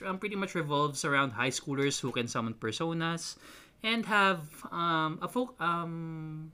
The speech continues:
more focused narrative, yun nga, sa mga cast of characters for each games. Like,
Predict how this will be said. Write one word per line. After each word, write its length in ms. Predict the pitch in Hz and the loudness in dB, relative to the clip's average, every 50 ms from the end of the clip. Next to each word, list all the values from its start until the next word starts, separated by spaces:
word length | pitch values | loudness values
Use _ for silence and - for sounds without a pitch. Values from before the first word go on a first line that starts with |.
| - - | -10 -6
more 460 | 185 196 233 254 262 262 254 254 254 247 - | -2 0 2 2 2 2 0 0 -2 -2 -2
focused 360 | - 226 220 233 214 - - | -2 -2 0 0 -2 -2 2
narrative, 520 | 156 143 139 139 131 - 127 110 107 113 | 2 4 4 4 2 2 -2 -4 -2 -2
yun 160 | 117 113 117 | -4 -2 -2
nga, 100 | 117 113 | -4 -4
sa 140 | 110 - 127 | -4 -2 0
mga 160 | 127 127 123 | 2 2 4
cast 160 | 135 127 120 - | 4 4 2 2
of 160 | 127 - - | -2 -2 -2
characters 400 | 120 113 113 110 - 113 104 - | 0 0 0 -2 -2 -6 -8 -8
for 160 | - - 120 | -8 -10 -10
each 320 | 127 123 107 - - - | -10 -10 -12 -12 -12 -8
games. 400 | - 107 107 107 113 117 120 - | -8 -8 -8 -8 -12 -14 -12 -10
Like, 240 | 180 165 165 - - | -8 -8 -8 -8 -10